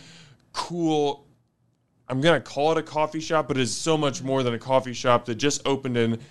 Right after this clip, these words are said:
in Little Bohemia a couple months ago. Um, so I kinda just wanna lay out the red carpet for you guys. Where did the idea for this coffee shop come from? Because,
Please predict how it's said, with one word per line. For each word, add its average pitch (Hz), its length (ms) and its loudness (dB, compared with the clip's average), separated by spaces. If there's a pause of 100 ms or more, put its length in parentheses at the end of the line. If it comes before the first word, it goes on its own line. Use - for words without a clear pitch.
(140)
in 120 160 -2
Little 131 160 2
Bohemia 120 640 0
a 110 60 -2
couple 131 260 -4
months 117 320 2
ago. 104 380 0 (440)
Um, 113 500 0
so 131 260 0
I 131 160 -2
kinda 208 320 -2
just 123 240 -4
wanna 117 440 0 (1080)
lay 113 240 0
out 127 180 0
the 117 80 -4
red 120 240 -2
carpet 151 420 -2
for 113 140 -4
you 110 200 0
guys. 104 500 0 (520)
Where 147 320 0
did 226 200 -4
the 127 220 2
idea 113 680 0 (300)
for 123 160 0
this 139 200 2
coffee 123 420 0
shop 107 320 0
come 127 220 -2
from? 104 220 0
Because, 110 460 0